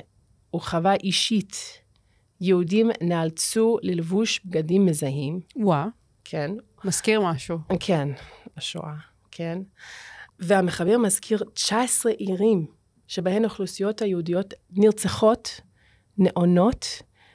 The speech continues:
Speaker 1: ונאלצות להמיר את דתם לאסלאם.
Speaker 2: וואלה.
Speaker 1: וזה במאה השבע עשרה.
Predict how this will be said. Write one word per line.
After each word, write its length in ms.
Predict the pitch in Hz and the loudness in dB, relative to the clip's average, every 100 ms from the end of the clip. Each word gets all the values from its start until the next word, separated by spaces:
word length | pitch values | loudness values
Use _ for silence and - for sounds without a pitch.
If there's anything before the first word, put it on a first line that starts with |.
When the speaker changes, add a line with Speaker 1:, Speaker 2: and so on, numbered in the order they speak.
| _ 190 | _ 2
Speaker 1:
ונאלצות 640 | 180 185 180 175 220 214 | 6 6 6 4 2 4
להמיר 380 | 214 185 185 196 | 4 4 4 4
את 40 | |
דתם 360 | 170 160 190 185 | 4 2 2 2
לאסלאם. 580 | 165 160 - 156 127 202 | 2 0 -2 -2 -2 -4
Speaker 2:
וואלה. 260 | 180 160 156 - _ _ _ _ _ 320 _ - | -6 -6 -10 -16 _ _ _ _ _ -20 _ -6
Speaker 1:
וזה 320 | 160 160 196 175 | -2 2 4 4
במאה 640 | 165 147 139 135 160 175 | 4 4 2 0 0 0
השבע 320 | 147 - 156 | 0 0 0
עשרה. 340 | 147 - - | 0 0 -4